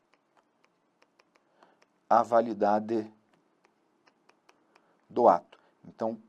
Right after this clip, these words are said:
tem que ser forma, e essa é a palavrinha mágica, ó. Forma essencial à validade do ato. Aí, nesse caso, nós estamos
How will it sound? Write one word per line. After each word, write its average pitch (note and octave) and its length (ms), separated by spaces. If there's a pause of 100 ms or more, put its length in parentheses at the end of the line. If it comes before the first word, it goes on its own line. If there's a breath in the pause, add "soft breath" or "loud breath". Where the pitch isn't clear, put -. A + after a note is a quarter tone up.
tem A2 140
que G#2+ 80
ser G2+ 180
forma, B2 420
e A#2 120
essa B2+ 400
é A#2 60
a A#2 80
palavrinha A2+ 560
mágica, F2+ 520
ó. F2 140 (680 soft breath)
Forma A#2 540 (320 soft breath)
essencial E3 1080 (280 soft breath)
à A2 80
validade G#2 720 (140)
do B2 200
ato. - 340
Aí, G#3 240
nesse A2 300
caso, C#3+ 380 (460 soft breath)
nós B2+ 220
estamos A2 680